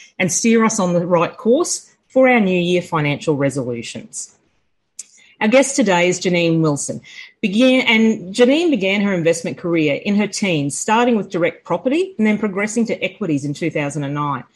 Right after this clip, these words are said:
She began her planning career in two thousand and ten after twenty years as an accountant. And she has founded Finesse Financial Advisors back in two thousand and eighteen, and now the Finesse Your Money brand, followed in twenty twenty.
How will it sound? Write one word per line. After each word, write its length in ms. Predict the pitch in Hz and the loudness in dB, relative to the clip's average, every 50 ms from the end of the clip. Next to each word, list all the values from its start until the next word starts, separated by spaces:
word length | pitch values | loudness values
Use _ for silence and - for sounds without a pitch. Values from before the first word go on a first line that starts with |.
| _ _ - - - - - - | _ _ -20 -20 -20 -20 -18 -8
She 100 | - 240 | -4 -2
began 320 | 214 233 220 254 262 262 247 | -2 0 2 2 4 4 4
her 120 | 233 208 | 4 2
planning 420 | - - - 226 247 277 294 285 | 0 -2 0 0 2 2 2 2
career 340 | - 196 170 160 160 160 165 | 2 2 2 2 2 2 0
in 80 | 165 160 | 0 -2
two 180 | - 185 165 | -2 -2 -2
thousand 360 | 156 170 151 156 156 160 147 147 | 0 0 0 -2 -2 -2 -2 -4
and 120 | 147 139 | -4 -4
ten 380 | - - 151 143 151 190 226 233 - | -6 -6 -6 -4 -4 -4 -6 -6 -6
after 200 | 202 175 - 190 | -8 -8 -8 -12
twenty 360 | - - - 254 247 262 262 | -12 -6 -2 0 2 2 2
years 340 | 233 196 180 160 156 147 139 | 2 0 0 0 0 -2 -4
as 160 | 143 165 147 | -4 -6 -4
an 80 | 165 156 | -4 -4
accountant. 640 | 147 - - - 160 160 151 131 - 127 - - _ _ _ _ _ _ - - _ - | -6 -6 -8 -6 -6 -4 -6 -6 -10 -14 -14 -16 _ _ _ _ _ _ -20 -20 _ -8
And 80 | 190 - | -6 -2
she 140 | - 226 | 0 0
has 120 | 214 208 - | 0 0 -2
founded 400 | - - 240 254 285 294 294 262 | -2 0 0 2 2 2 0 -2
Finesse 400 | - 226 208 196 202 196 - - | -2 -2 -2 0 -2 -2 -4 -6
Financial 460 | - 180 175 170 165 - - - 160 | -4 -4 -2 -2 -4 -4 -4 -4 -2
Advisors 640 | 156 143 139 156 147 156 180 190 - 269 240 214 - - | -2 -2 -2 -2 -2 -2 -2 -2 -2 -2 -2 -4 -6 -8
back 200 | - 185 175 185 | -8 -6 -6 -4
in 80 | 175 | -4
two 140 | 160 202 185 | -2 -2 0
thousand 320 | 156 165 156 151 156 151 | 0 0 0 0 -2 -2
and 100 | 151 147 | -2 -2
eighteen, 500 | 143 143 139 131 135 147 190 254 285 277 - - | -2 -2 -2 -2 -2 -2 -2 -2 -4 -4 -6 -6
and 160 | - 180 180 | -4 -2 0
now 220 | 190 190 202 214 214 | 0 0 0 0 -2
the 80 | 208 | -2
Finesse 460 | 202 - 180 175 170 170 160 - - | -4 -6 -6 -4 -4 -4 -4 -6 -6
Your 200 | 160 160 156 160 | -2 0 0 0
Money 300 | 160 160 175 196 220 254 | 0 0 -2 -2 0 -2
brand, 500 | 220 151 143 135 131 131 135 147 165 - - | -2 -2 -4 -4 -4 -4 -4 -6 -6 -10 -12
followed 360 | _ - 190 190 208 220 226 | _ -6 -4 -2 -2 -2 -2
in 160 | - 175 165 160 | -2 -4 -6 -8
twenty 320 | - - 180 170 165 156 | -8 -8 -6 -4 -4 -4
twenty. 460 | 151 - - 170 160 151 131 113 113 | -6 -8 -8 -6 -6 -6 -6 -8 -12